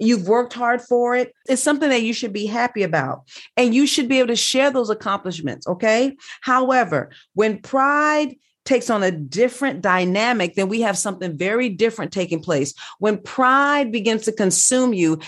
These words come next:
there's a different behavior that begins to show up in people.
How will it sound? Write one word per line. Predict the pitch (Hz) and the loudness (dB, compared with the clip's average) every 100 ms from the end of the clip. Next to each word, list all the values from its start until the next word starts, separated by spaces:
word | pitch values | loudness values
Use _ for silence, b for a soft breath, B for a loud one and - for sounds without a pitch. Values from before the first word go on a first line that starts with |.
| B | B
there's | 220 | 2
a | 214 | 2
different | 160 139 254 277 254 | -2 -2 -2 -2 -6
behavior | 208 185 180 220 226 180 | -4 -4 0 0 0 0
that | 180 | 0
begins | 175 160 180 165 | 0 0 0 0
to | - | -2
show | 156 - 190 185 | -2 0 0 2
up | 185 - - - | 2 0 -6 -4
in | 170 156 | -4 0
people. | 170 147 110 - | -2 -2 -8 -12